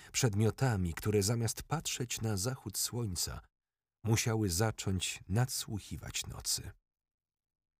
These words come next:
Chmury zaczęły wracać powoli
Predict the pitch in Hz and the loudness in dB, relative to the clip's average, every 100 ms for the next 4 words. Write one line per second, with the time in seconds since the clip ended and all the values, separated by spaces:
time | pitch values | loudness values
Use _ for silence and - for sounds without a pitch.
0 | _ _ _ _ _ _ _ _ _ _ | _ _ _ _ _ _ _ _ _ _
1 | _ _ _ _ _ _ _ _ - - | _ _ _ _ _ _ _ _ -4 2
2 | 147 202 180 120 110 156 139 98 131 - | 4 6 4 6 4 4 2 4 2 2
3 | 117 - 110 87 117 92 92 | 0 2 0 2 0 2 0